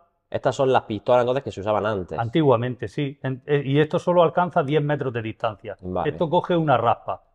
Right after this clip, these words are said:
Speaker 2: De, de raspa a raspa, ocho o diez metros. ¿Qué pasa? Pues que tú estás echando, eh, ocho o diez milímetros de agua
Speaker 1: Sí.
Speaker 2: repartido en diez metros.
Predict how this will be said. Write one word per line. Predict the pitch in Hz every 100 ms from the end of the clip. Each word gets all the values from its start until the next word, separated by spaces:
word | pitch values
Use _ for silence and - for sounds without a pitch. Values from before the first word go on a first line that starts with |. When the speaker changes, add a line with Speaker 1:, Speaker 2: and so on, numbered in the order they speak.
| _
Speaker 2:
De, | 131 131
de | 127 131
raspa | 131 170 -
a | 165
raspa, | 196 196 214 226 - _
ocho | - 180 -
o | 147
diez | 147
metros. | 139 135 113 113 - _ _ _ _ -
¿Qué | 170
pasa? | 170 196 120 104 -
Pues | 131
que | -
tú | 131 165
estás | 170 175 170
echando, | - 180 147 117 113
eh, | 135 131 131 135 131 127 _ _ _
ocho | - 180 - - 120
o | -
diez | 123 160
milímetros | 165 175 180 165 170
de | 160 175
agua | 185 165 190 -
Speaker 1:
Sí. | - 107 90
Speaker 2:
repartido | 90 139 139 143 175 185
en | 151
diez | 139 123
metros. | 117 117 143